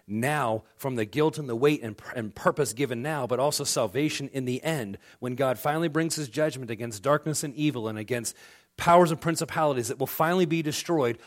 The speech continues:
I will not be found in worship or in following those, but following him. If God said,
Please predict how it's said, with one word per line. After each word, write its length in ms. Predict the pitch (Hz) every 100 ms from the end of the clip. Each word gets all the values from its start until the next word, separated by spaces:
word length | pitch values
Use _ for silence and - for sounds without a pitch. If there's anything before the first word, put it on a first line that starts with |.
| -
I 140 | 139
will 140 | 170 160
not 240 | 160 170
be 100 | 156
found 460 | - - 165 147 131
in 200 | 131 123
worship 420 | 165 156 180 170
or 160 | 135 135
in 120 | 131
following 680 | 127 - 180 180 139 120 120 - _
those, 600 | 101 175 135 107 98 - - _ -
but 160 | 117 -
following 600 | 165 151 139 107 95 90 _ _
him. 280 | 123 90 - - _ _ _ _ _ _ _ _ _ _ _ _ _ _ _ _ _ _ _ _ _ _ _ _ _ _ -
If 200 | 131 107
God 300 | 139 170 160
said, 500 | - - - 113